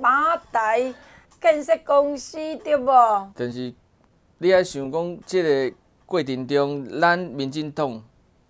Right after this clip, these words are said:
Speaker 2: 清清白白的在做事，可是就会被这些人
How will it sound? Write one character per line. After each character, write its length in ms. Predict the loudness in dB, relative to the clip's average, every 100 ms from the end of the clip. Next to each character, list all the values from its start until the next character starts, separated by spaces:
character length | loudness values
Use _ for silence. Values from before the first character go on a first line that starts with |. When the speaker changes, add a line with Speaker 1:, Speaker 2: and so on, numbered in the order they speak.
| _ _ _
Speaker 2:
清 240 | -8 -6 -4
清 180 | -6 0
白 140 | 0
白 160 | 2 0
的 80 |
在 120 | 0 -2
做 200 | -4 -8
事， 340 | -8 -10 -12 -14 _ _ _ _
可 140 | -4 -4
是 180 | -4
就 180 | -2 -2
会 180 | 0 -2
被 360 | -2 0 0 0
这 220 | 0 -2
些 340 | -2 -2 -2
人 320 | 0 -2 -4